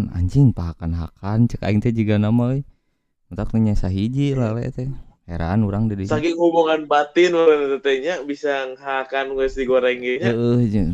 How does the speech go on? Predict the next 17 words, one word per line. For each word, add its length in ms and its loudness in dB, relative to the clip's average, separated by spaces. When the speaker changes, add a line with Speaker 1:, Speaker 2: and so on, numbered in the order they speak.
Speaker 1:
mah 240 2
Speaker 2:
Gara-gara 480 2
Speaker 1:
saking 240 8
Speaker 2:
hubungan 320 2
batin 480 -2
teh 160 2
yang 160 0
bener 320 -4
teh. 240 0
Speaker 1:
Saking 480 -2
ku 160 -4
kanibalna 800 2
eta 240 -2
teh 160 -8
pik. 240 -16
Speaker 2:
Hmm. 560 -14
Speaker 1:
<laughs> 1000 -2